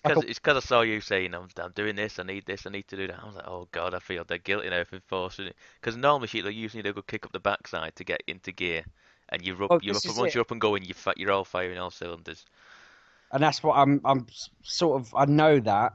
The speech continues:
Speaker 1: and Kev knows that, and it's frustrating 'cause he'll sometimes just ignore it, but I still kinda need that kick up the arse, so
Speaker 2: Yeah.
Speaker 1: you give me it, and, uh,
Speaker 2: And
Speaker 1: we're
Speaker 2: there,
Speaker 1: here.
Speaker 2: there you are, yeah,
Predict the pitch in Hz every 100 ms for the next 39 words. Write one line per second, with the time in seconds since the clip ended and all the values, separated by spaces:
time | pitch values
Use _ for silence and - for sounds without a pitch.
0 | - 117 113 113 107 - 135 120 113 113
1 | 101 98 101 104 - 107 107 92 104 -
2 | 110 - 117 - 110 104 107 104 - 113
3 | 110 101 101 101 95 110 101 80 101 107
4 | - 110 104 _ _ - - 107 101 104
5 | 101 101 - - 101 - 80 90 90 -
6 | - 101 95 - - - - 123 147 127
7 | 113 113 139 - - 120 123 123 113 123
8 | 123 123 110 123 127 110 107 110 117 98
9 | 110